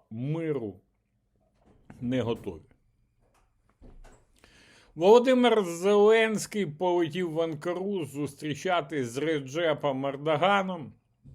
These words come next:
разом з усією делегацією, в той час, як в Стамбулі їх для перемовин чекала російська делегація.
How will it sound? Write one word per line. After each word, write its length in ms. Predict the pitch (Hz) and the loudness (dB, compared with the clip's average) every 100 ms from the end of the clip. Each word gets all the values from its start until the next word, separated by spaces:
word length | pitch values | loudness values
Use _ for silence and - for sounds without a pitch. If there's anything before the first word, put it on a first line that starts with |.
| - - _ _ _ _ - 131 | -20 -20 _ _ _ _ -20 -14
разом 500 | 127 135 151 147 147 | -2 2 2 0 -4
з 80 | 113 | -4
усією 500 | 131 - 151 147 135 | -6 -4 -2 -2 -2
делегацією, 840 | 110 123 139 147 214 185 160 165 | -2 -2 0 2 0 0 -4 -6
в 20 | 127 | -6
той 260 | 165 151 | -6 -6
час, 360 | 147 196 170 156 | -4 -4 -4 -4
як 160 | 151 | -8
в 20 | - | -8
Стамбулі 800 | - 139 131 113 190 208 180 - _ - - - - | -8 -6 -6 -4 -4 -2 -4 -6 _ -20 -20 -20 -10
їх 320 | 123 175 143 | -2 -2 0
для 200 | 147 139 | 0 0
перемовин 800 | 139 127 120 123 170 180 160 120 | -2 -4 -4 -4 -4 -4 -6 -6
чекала 600 | 131 104 117 123 120 117 | -8 -6 -2 -2 -2 -2
російська 760 | 113 - - 104 80 - 87 | -4 -6 -10 -10 -10 -18 -18
делегація. 760 | 87 90 95 87 85 - _ | -18 -16 -16 -16 -20 -20 _